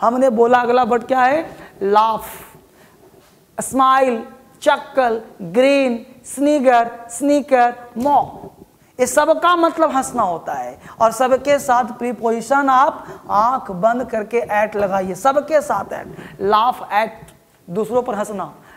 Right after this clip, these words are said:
Laugh at, दूसरों पर हंसना। She laughs at him, you laugh at me, I laugh at you। तो la-, laugh at, दूसरों पर हंसना। Smile,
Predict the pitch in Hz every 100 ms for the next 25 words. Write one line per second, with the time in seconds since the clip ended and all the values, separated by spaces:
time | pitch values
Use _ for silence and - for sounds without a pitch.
0 | - 202 247 311 - 226 285 311 - -
1 | - - - 208 233 254 247 262 233 -
2 | - - _ - - 269 240 220 262 -
3 | 262 269 254 302 247 - - - - _
4 | _ _ _ _ 240 240 240 285 294 277
5 | 277 320 320 254 - - 196 233 247 277
6 | 277 294 302 330 339 277 - - - 220
7 | 247 262 240 302 320 254 277 247 233 226
8 | 269 262 277 311 - - _ _ 202 -
9 | 208 202 240 208